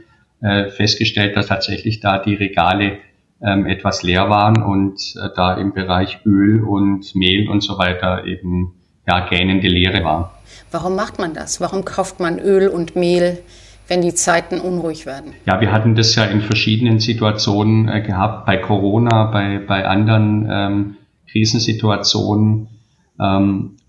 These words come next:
Speaker 1: wir beobachten das immer wieder und, ähm,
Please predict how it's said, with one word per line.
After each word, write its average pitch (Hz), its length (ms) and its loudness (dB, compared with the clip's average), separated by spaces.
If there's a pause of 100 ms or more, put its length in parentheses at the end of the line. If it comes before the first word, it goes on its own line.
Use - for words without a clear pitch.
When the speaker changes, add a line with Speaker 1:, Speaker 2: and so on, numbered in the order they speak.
(180)
Speaker 1:
wir 113 240 0
beobachten 110 600 2
das 110 180 0
immer 107 300 0
wieder 127 500 0
und, 104 380 2 (360)
ähm, 101 440 -2